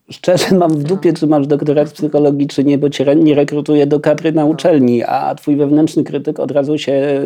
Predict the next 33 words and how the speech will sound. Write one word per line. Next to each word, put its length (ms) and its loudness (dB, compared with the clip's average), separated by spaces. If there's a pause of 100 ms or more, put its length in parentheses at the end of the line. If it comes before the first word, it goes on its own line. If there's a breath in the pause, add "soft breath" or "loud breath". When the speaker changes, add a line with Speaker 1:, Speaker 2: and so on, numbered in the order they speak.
(120)
Speaker 1:
uczepia 520 -2
i 60 -2
od 100 -4
razu 240 -4
się 100 -4
do 80 -4
ciebie 240 -4
przypieprza. 640 -4 (1000)
No 100 -2
jak 220 2
wiedza, 320 -2
jak 200 -2
fajnie. 300 -8
Speaker 2:
Mhm. 200 -18 (220)
Speaker 1:
A 60 -8
gdzie 160 0
doktorat? 640 -6 (600)
Speaker 2:
No 140 -18
gdzie 140 -12
jest 160 -12
papier? 360 -8 (320)
Speaker 1:
Mhm. 360 2 (180)
Speaker 2:
No, 380 -8
a 120 -2
my 160 -6
w, 240 -14
em, 600 -10 (880)
to 80 -2
pokolenie 680 -4
tr-, 360 -14
y, 40 -16
trzydzieści 460 -14
plus, 400 -4